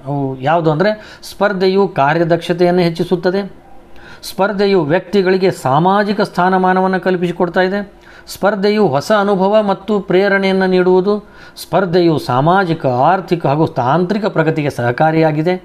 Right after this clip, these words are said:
ಸ್ಪರ್ಧೆಯು ಸಾಮಾಜಿಕ ಚಲನೆಗೆ ಕಾರಣವಾಗುವುದು. ಈ ಅಂಶಗಳನ್ನು ನಾವು ಸಂಕ್ಷಿಪ್ತವಾಗಿ ವಿವರಿಸಿದಾಗ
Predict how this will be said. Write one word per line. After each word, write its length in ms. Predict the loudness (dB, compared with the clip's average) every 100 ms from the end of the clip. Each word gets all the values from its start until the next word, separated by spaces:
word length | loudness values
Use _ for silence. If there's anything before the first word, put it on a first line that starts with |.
| -14 -20 -20 -20 -20
ಸ್ಪರ್ಧೆಯು 640 | -6 -4 -2 0 2 2
ಸಾಮಾಜಿಕ 640 | 0 -2 0 2 0 0 -4
ಚಲನೆಗೆ 680 | 0 0 2 2 2 0
ಕಾರಣವಾಗುವುದು. 1040 | -4 0 0 2 2 2 2 0 0 -2 -8 -8
ಈ 200 | -6 -2
ಅಂಶಗಳನ್ನು 560 | -2 -2 -4 -4 -4 -4
ನಾವು 200 | -6 -8
ಸಂಕ್ಷಿಪ್ತವಾಗಿ 680 | -8 -8 -8 -8 -6 -4 -4
ವಿವರಿಸಿದಾಗ 520 | -4 -6 -4 -2 0